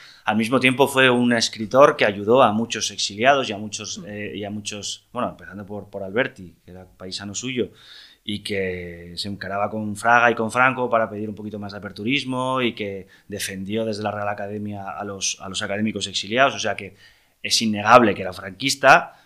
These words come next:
Speaker 1: pero también que era un magnífico columnista, ¿no? Y como gracias a mi humanismo y a Steiner y a Bloom y a todo lo que viene de la carrera, no juzgo a las personas por su ideología, a los, a los escritores por su ideología, ni a ni las personas en general,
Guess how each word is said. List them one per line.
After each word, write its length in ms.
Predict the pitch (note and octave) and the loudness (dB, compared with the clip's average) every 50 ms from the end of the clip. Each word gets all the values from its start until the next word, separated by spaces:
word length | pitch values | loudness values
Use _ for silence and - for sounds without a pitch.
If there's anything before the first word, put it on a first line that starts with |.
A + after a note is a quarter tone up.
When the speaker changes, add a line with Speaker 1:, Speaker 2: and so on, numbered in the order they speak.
| _ _ - | _ _ -6
Speaker 1:
pero 240 | G2 G2 F#2+ F#2+ F2 | -6 -6 -6 -6 -10
también 440 | F#2+ F2+ F2 E2+ F2+ F2 F2+ F#2 F2 | -10 -12 -12 -12 -12 -12 -12 -12 -12
que 80 | F#2+ | -10
era 100 | F#2+ G#2+ A2+ | -6 -4 -4
un 100 | A2+ A2 | -2 -2
magnífico 460 | G#2 G2 G2+ A#2+ B2 - A#2 - F2+ | -4 -4 -4 -4 -4 -6 -10 -12 -12
columnista, 540 | - F#2 F2+ F2 F2+ A2+ C#3 - - - E2+ | -16 -14 -12 -8 -4 -2 -2 -2 -4 -8 -14
¿no? 180 | F#2 A2+ C3+ _ _ _ _ _ _ _ _ _ _ - | -16 -16 -18 _ _ _ _ _ _ _ _ _ _ -16
Y 100 | G#2 F#2 | -16 -16
como 280 | - G2+ F#2 F#2 F#2 F2+ | -12 -12 -10 -10 -10 -8
gracias 380 | G#2 G#2+ G2 - G2+ F#2 - | -8 -10 -8 -8 -6 -6 -6
a 140 | G2 F#2 F#2 | -6 -8 -10
mi 280 | F#2 F#2 F#2+ F#2+ F#2+ F#2+ | -10 -10 -8 -8 -6 -6
humanismo 640 | F#2+ F#2+ G2 F#2+ G#2 A#2+ C3+ B2+ - G#2+ G2+ G2 F#2+ | -8 -8 -8 -2 2 2 2 2 0 -4 -8 -10 -10
y 120 | G2 G2+ | -10 -10
a 140 | F#2+ F#2+ F#2+ | -10 -10 -10
Steiner 540 | F#2 - - A#2+ B2 B2+ A#2+ A2+ A2 G#2+ G#2 G#2 | -10 -8 -4 -2 -2 -2 -2 -2 -4 -6 -6 -6
y 100 | G2+ G2 | -6 -6
a 60 | F#2+ | -4
Bloom 280 | G2+ A2+ B2+ C3+ B2 | -2 -2 0 0 0
y 40 | A2 | 0
a 60 | G2 | 0
todo 100 | G2 A2 | -2 -6
lo 40 | A2 | -8
que 80 | G#2+ A2 | -8 -8
viene 140 | A2 G#2+ G#2+ | -8 -8 -8
de 60 | G#2+ | -10
la 40 | G#2 | -10
carrera, 440 | G#2+ G#2+ A2+ C3 B2+ A#2 G2+ F2+ F2 | -10 -6 -4 -2 0 0 0 -2 -2
no 180 | F#2+ G#2 G#2+ | -6 -8 -8
juzgo 460 | G#2+ - - A#2+ A2+ G2+ F#2+ G2+ G2+ G2 | -10 -10 -12 -14 -14 -14 -12 -8 -6 -6
a 40 | |
las 140 | G2 F#2+ F#2+ | -6 -6 -10
personas 400 | - - F#2 - A2+ A#2 G2+ F#2 | -12 -12 -14 -12 -10 -10 -10 -10
por 160 | - - G2+ | -10 -12 -14
su 140 | - - G2 | -14 -12 -14
ideología, 580 | F#2+ G2 F#2 F#2 - - B2+ B2+ A#2+ C3 D3 - | -12 -12 -14 -14 -10 -10 -6 -4 -4 -4 -4 -6
a 120 | - - G2 | -8 -8 -8
los, 200 | F#2+ F#2 - - | -10 -10 -12 -16
a 60 | E2 | -16
los 100 | F#2 F2 | -14 -10
escritores 500 | F2+ - - - E2 - A#2 A2 F#2+ - | -10 -12 -12 -12 -6 -4 -4 -4 -4 -8
por 100 | - F#2+ | -12 -16
su 120 | - G2+ G2 | -16 -16 -16
ideología, 520 | G2+ G2 F#2+ - - A#2+ B2 B2 C3+ C#3 - | -16 -16 -18 -16 -14 -10 -10 -8 -10 -10 -14
ni 100 | - F#2+ | -18 -18
a 60 | F2+ | -16
ni 200 | F2+ F2+ F2 E2+ | -16 -16 -16 -18
las 120 | F2 E2+ - | -18 -20 -18
personas 260 | - - F#3+ - G#2+ | -16 -14 -12 -10 -12
en 60 | G#2 | -12
general, 400 | - F#2+ F#2+ F#2+ A2+ A2+ G2 - | -12 -12 -8 -4 -4 -4 -4 -4